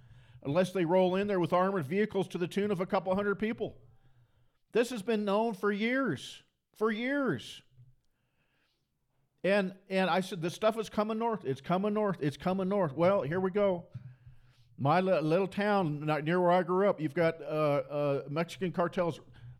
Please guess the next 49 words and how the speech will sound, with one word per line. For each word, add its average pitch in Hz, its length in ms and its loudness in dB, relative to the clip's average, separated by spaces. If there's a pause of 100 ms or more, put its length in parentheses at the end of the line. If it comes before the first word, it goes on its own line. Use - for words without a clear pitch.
running 185 460 2
rampant, 180 520 0 (440)
and 180 160 2
it, 180 140 2
it 180 100 0
cannot 202 380 0
be 202 100 -2
stopped. 196 500 -2 (1700)
And 131 100 0
I've, 160 220 -2
I've 143 140 0
been 165 120 -4
saying 208 240 -2
it's 135 140 -6
coming 190 260 0
north. 208 200 0
Well, 175 160 -4
it's 190 80 -6
here. 220 380 -4 (120)
It's 160 160 -8
here. 208 260 0
It's 160 140 -8
not 180 120 -4
just 190 200 -8
in 190 60 -6
the 185 60 -2
big 175 200 -4
cities. 170 300 -4
It's 147 140 -10
in 156 100 -8
the 147 80 -6
small 151 220 -4
towns, 139 280 -4
too. 135 280 -4 (1500)
And 135 120 -2
you 147 40 -2
get 147 120 2
more 165 220 0
and 175 80 -2
more 175 180 2
and 175 100 0
more 170 260 2
illegals, 165 720 2 (1500)
people 170 280 -6
that 170 80 -4
are 160 80 0
different 180 400 -6
than 143 120 -2
us 143 440 -4